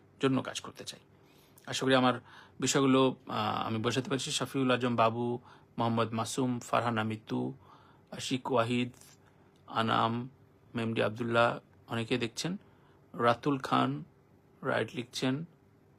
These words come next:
জাহাঙ্গীর আলম, বাবলু আবেদিন, নূর আলম।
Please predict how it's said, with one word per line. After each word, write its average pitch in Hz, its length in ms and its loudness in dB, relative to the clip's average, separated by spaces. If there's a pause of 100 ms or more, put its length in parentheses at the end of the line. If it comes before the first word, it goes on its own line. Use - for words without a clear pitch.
(360)
জাহাঙ্গীর 123 440 2
আলম, 120 320 2
বাবলু 117 300 0
আবেদিন, 117 500 -2 (760)
নূর 120 260 0
আলম। 117 380 2